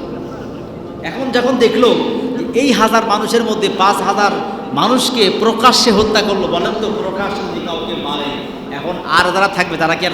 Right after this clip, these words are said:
সাপোর্ট দিবে? জোরে বলেন, দিবে? কোনোভাবেই দেওয়ার কথা না। কিন্তু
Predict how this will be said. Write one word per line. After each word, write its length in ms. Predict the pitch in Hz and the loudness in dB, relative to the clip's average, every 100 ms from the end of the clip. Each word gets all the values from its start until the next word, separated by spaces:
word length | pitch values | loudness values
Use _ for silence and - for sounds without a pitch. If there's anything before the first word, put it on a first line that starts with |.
| - | -2
সাপোর্ট 280 | 147 165 143 | -2 -2 -2
দিবে? 220 | 143 147 135 - - - - - - - - - - - - | -2 0 0 -4 -8 -10 -10 -10 -12 -12 -14 -14 -14 -12 0
জোরে 160 | 165 185 | 4 8
বলেন, 260 | 196 190 | 8 6
দিবে? 380 | 185 202 180 - - - - - - - - - - | 4 6 6 4 0 -4 -4 -6 -6 -8 -8 -6 -2
কোনোভাবেই 480 | 208 220 202 208 | 0 2 4 4
দেওয়ার 260 | 185 175 165 151 | 4 4 2 2
কথা 200 | 147 143 | 0 0
না। 120 | 131 104 - - - - - - - 294 - - - - - - - - - | 0 -4 -6 -6 -8 -8 -8 -10 -10 -10 -10 -12 -12 -12 -12 -12 -12 -8 -2
কিন্তু 380 | 226 226 208 | 0 0 0